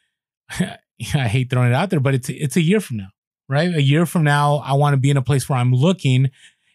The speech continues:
and I can move into that. And, but that's based on a lot of things. Like, the, you know, re-, real estate has to go down in price, right? Uh, you know,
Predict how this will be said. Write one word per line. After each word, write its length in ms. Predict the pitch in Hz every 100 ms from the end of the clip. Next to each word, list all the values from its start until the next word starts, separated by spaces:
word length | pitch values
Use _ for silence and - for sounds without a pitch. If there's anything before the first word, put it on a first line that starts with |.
| _
and 440 | 135 135 131 131 -
I 100 | 131
can 160 | 127 139
move 280 | 131 156 147
into 260 | 135 123 127
that. 140 | 147
And, 240 | 220 208
but 120 | 151 190
that's 200 | 214 -
based 280 | 156 139
on 100 | 143
a 60 | 123
lot 180 | 110 120
of 100 | 123
things. 300 | 262 180 117
Like, 240 | 131 120 - _ _ _ _ _ _ -
the, 140 | 135
you 180 | 143 156
know, 280 | 135 127 -
re-, 320 | 143 131 180 156
real 220 | 143 165
estate 260 | 135 147
has 180 | 117 113
to 60 | -
go 160 | 117 120
down 380 | 117 107 98 123
in 100 | 107
price, 440 | 123 117 98 -
right? 340 | 139 147 147 -
Uh, 420 | 135 123 117 117
you 120 | 151 131
know, 320 | 127 123